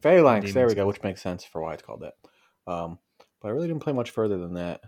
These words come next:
Speaker 1: I never finished Demon Souls. I think I got it after Dark Souls. And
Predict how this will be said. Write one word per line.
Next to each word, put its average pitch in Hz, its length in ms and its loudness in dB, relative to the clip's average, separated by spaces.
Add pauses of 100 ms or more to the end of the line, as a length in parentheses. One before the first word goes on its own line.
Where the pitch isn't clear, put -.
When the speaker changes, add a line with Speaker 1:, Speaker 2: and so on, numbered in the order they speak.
(140)
Speaker 1:
I 110 40 -16
never 101 140 -8
finished 95 360 -12
Demon 92 240 -10
Souls. 92 460 -10 (720)
I 107 60 -4
think 143 160 -6
I 131 40 0
got 101 220 -2
it - 100 -6
after 90 480 -8
Dark 82 260 -12
Souls. - 380 -12 (2250)
And - 300 -16